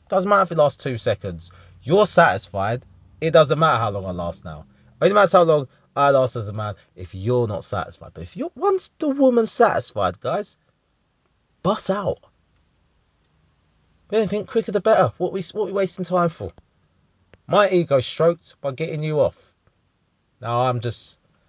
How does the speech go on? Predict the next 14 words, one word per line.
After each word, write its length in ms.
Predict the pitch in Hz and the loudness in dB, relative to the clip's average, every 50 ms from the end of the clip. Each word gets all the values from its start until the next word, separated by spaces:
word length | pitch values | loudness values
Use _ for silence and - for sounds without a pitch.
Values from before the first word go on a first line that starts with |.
| _ _ _ _ _ _ _ _ _ - | _ _ _ _ _ _ _ _ _ -8
looked 260 | 170 185 - - - | -8 -8 -6 -4 -6
at 120 | 123 - | -6 -6
the 60 | - | -6
time. 300 | - - 165 165 180 175 - | -4 -2 0 0 0 0 -2
Match 260 | 180 170 180 165 - | -2 -2 -2 -2 -2
of 100 | 160 160 - | -6 -2 0
the 60 | 160 | 2
day's 180 | 156 151 117 - | 2 2 0 -4
coming 260 | - 98 87 85 90 | -6 -6 -6 -4 -6
on 120 | 87 90 | -8 -8
soon, 340 | - - - 143 156 170 170 | -8 -6 -4 -2 -2 -2 -2
so 380 | - - - 123 131 131 123 120 - _ _ _ _ _ _ _ _ _ _ _ _ - | -4 -6 -4 -2 -2 -2 -2 -4 -10 _ _ _ _ _ _ _ _ _ _ _ _ 2
do 160 | 196 202 196 | 4 4 4
it. 140 | 208 - | 4 2